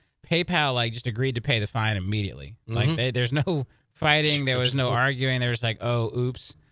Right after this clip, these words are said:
Speaker 1: A-, and so I think, I think Robert said the fifteen million dollars in refunds and then ten million dollars in fines
Speaker 2: Right.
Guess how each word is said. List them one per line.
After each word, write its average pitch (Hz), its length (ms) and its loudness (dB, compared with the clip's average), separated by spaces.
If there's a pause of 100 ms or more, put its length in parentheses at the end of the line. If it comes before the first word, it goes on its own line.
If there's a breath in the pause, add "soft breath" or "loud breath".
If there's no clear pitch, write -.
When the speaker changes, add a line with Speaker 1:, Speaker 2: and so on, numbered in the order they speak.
(220 soft breath)
Speaker 1:
A-, - 60 0
and 117 260 0
so 143 100 0
I 135 60 2
think, - 180 -2
I 139 40 0
think 156 240 -6
Robert 123 260 0
said 120 140 -2
the 107 40 0
fifteen 165 440 0
million 151 260 2
dollars 131 380 2
in 120 60 -2
refunds 127 580 0
and 113 100 0
then 104 140 0
ten 131 180 0
million 123 300 0
dollars 110 360 0
in 101 140 -2
fines 90 500 -4
Speaker 2:
Right. 87 220 -8